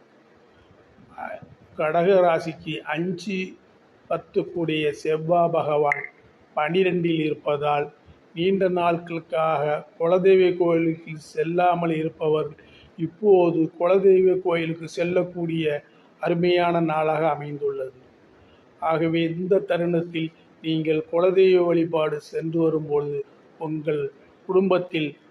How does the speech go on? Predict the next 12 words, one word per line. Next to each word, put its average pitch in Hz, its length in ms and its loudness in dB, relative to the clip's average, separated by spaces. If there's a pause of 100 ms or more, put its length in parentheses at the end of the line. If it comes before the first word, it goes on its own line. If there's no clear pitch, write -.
ஒரு 156 420 -2 (260)
சுப 202 400 2
காரியம் 170 460 4
நடக்க 151 460 -6 (120)
வாய்ப்பு 156 400 -4
இருக்கிறது. 131 640 -10 (1800)
கடகராசிக்கு 170 760 0
ஏழாம் 175 320 4
அதிபதி 170 220 0
சனி 170 640 -4 (540)
எட்டில் 170 580 -2
மறைந்திருப்பதால் 147 960 -2